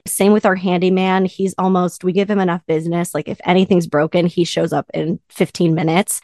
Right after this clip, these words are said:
And coming to, like, restock the units became easier. Instead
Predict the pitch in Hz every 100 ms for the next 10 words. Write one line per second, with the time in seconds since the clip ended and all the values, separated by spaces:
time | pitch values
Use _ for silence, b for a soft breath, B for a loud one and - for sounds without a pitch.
0 | - 185 175 170 175 - - 214 196 190
1 | 190 214 175 170 - 175 190 - - 196
2 | 202 202 165 170 160 - 165 175 170 170
3 | 156 156 160 151 170 -